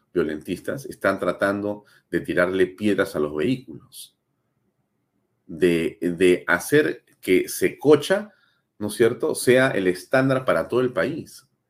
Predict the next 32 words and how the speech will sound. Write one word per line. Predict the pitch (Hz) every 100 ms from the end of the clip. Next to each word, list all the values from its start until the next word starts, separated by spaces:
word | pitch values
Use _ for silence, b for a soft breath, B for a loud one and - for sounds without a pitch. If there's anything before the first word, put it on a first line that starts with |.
| _ _ _ _ _
cuando | - 87 98
es | 120
algo | 127
que | 127 85
no | 98
debe | 113 147 87
ser | - 143
así. | 98 - 233 196 - _ _ _ _ _ _ _ _ _ _ _ _ _ _ _ _
Y | 113
cuando | 98 95 85 82 76 B B B
hay | 104 113 120
un | 127 123
mundo | 123 151 151 95 87
formal | - 92 92 107 127
que | 110 90
lucha | 107 190 - 92 -
por | 87 82
sobrevivir | - 90 82 78 80 80 76 - b b b -
y | 87 85 104 110 117 95
por | 87 80
prevalecer | 80 82 80 80 - 120
sobre | - 113
la | 95
informalidad, | 85 - 76 78 76 98 165 135 _ b b b
y | 92
hay | 90
un | 90
mundo | 98 139 160
informal | 147 131 120 95 87 95 -
lleno | 85 98 165 160
de | 135
corrupción | 98 98 - 90 87 131